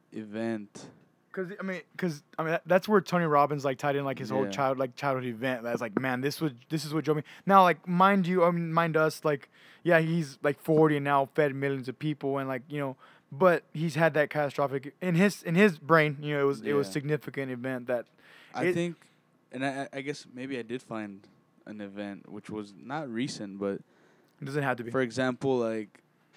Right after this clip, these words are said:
Speaker 1: one thing that, that drives me to help others is if there is, like, potential there, but just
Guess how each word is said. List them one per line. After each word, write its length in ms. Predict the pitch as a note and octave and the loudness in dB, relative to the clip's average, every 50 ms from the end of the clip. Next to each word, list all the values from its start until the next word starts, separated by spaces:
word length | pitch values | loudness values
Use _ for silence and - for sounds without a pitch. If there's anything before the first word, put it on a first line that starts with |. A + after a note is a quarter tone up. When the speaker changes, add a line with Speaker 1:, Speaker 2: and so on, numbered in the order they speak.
| _ _ _ _ _ - | _ _ _ _ _ -8
Speaker 1:
one 240 | A2+ B2+ C3+ C#3 C#3+ | -4 -4 -4 -2 -2
thing 200 | D#3 D3+ C#3+ C3+ | -4 -4 -2 -2
that, 240 | C3 B2 A2 E2+ A2+ | -2 -2 -2 -4 -6
that 420 | A#2 A2+ A2 G#2+ - - - E2 | -6 -6 -6 -8 -10 -12 -16 -10
drives 360 | G2+ A#2+ B2 B2+ B2 A#2 A2 | -6 -4 -4 -4 -4 -6 -6
me 180 | A2+ A#2 A#2 A#2 | -6 -6 -4 -4
to 100 | A#2 A2 | -4 -4
help 260 | G#2+ G#2+ G#2+ - - | -4 -6 -6 -6 -4
others 380 | G#2 G#2 G#2+ A2+ A#2+ B2 A#2 A2 | -6 -4 -4 -4 -6 -6 -6 -6
is 400 | G#2+ G#2 G#2 G2+ G2 G#2 - - _ _ _ _ _ _ _ _ _ _ _ _ _ _ _ _ _ _ _ _ _ _ - | -6 -6 -6 -6 -8 -12 -16 -20 _ _ _ _ _ _ _ _ _ _ _ _ _ _ _ _ _ _ _ _ _ _ -10
if 200 | A#2+ A#2+ - _ | -10 -10 -10 _
there 260 | B2+ B2+ B2+ B2 B2 B2 | -2 0 2 2 2 2
is, 240 | B2 A#2+ A2+ - - _ _ _ _ _ - | 0 0 -2 -6 -12 _ _ _ _ _ -10
like, 200 | - A2+ - - | -10 -10 -8 -8
potential 500 | - A2+ - A#2+ B2 B2 A#2 - C#3+ C#3 | -10 -6 -4 -4 -4 -4 -4 -4 -4 -2
there, 180 | C3 C3+ C#3+ D3+ | -2 -2 -2 -4
but 180 | C#3 B2 A#2 A2+ | -4 -6 -8 -8
just 380 | A2+ A2+ A2 A2 - - - | -8 -10 -10 -10 -12 -18 -20